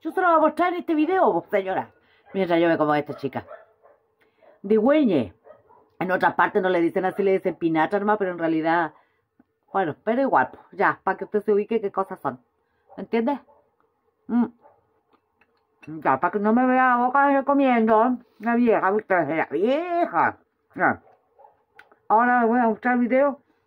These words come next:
donde lo fuimos a buscar, pues, señora. Así es que todo tiene su sacrificio. Ya,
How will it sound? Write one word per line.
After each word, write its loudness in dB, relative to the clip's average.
donde 0
lo 2
fuimos 2
a 2
buscar, -2
pues, 0
señora. -2
Así -8
es -2
que -16
todo 2
tiene 2
su -10
sacrificio. -4
Ya, 0